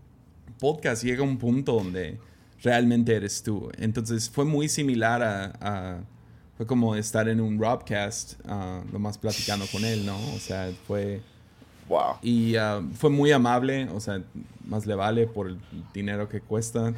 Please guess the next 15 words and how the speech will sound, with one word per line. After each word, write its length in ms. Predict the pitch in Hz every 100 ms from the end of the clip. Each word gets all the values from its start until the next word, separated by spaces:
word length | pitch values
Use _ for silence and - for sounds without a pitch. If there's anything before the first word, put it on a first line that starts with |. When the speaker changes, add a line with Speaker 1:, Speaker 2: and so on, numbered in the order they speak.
| 127
Speaker 1:
<laughs> 340 | 120 180 -
poder 260 | 147 120 135
hablar 280 | 127 127 -
con 140 | 120
él. 220 | 120 131 - 160
Speaker 2:
<laughs> 140 | 165
Yo, 100 | 156 -
Speaker 1:
Ah, 440 | 117 117 113 107 104 82 -
Speaker 2:
yo 120 | 143 131
también 220 | 135 151
Speaker 1:
pero 40 |
Speaker 2:
sería 180 | 151 139
amable. 460 | 131 117 127 131 131
Speaker 1:
<laughs> 60 | 113
ya, 160 | 120